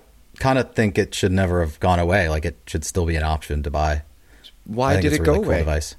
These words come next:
Speaker 1: I don't know. Maybe Kaz knows more about why it went away. For me, like, it was, I think it was weight and setup complexity.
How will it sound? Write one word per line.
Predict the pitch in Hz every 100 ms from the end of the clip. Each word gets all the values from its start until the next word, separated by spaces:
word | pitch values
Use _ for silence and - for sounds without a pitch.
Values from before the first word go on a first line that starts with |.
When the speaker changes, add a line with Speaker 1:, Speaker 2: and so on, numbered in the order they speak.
| - - - - -
Speaker 1:
I | 139
don't | 202
know. | 214
Maybe | 175 190 170
Kaz | 170 170 147
knows | 139 127 101
more | 117 127
about | 120 95
why | 104 101
it | 101
went | 104 101
away. | 98
For | 92 131
me, | 147 170
like, | 147 120 120
it | 117 -
was, | 110 -
I | 110
think | 131 127
it | 110
was | 98 80 - - 64 107
weight | 95 110 185 180 -
and | 110 104 92
setup | - 104 95 -
complexity. | 85 - 78 - 78